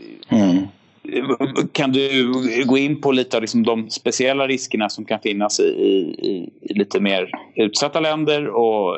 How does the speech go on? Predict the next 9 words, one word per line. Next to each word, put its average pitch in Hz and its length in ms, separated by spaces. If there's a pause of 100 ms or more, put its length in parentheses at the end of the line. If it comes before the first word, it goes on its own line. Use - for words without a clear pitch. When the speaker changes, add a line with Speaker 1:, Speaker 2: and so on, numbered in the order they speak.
(220)
Speaker 2:
vad 107 240
man 104 220
bör 107 340
ta 98 180
för - 100
särskilda 101 440
åtgärder 98 440
då? 95 280 (760)
Speaker 1:
Mm. 120 320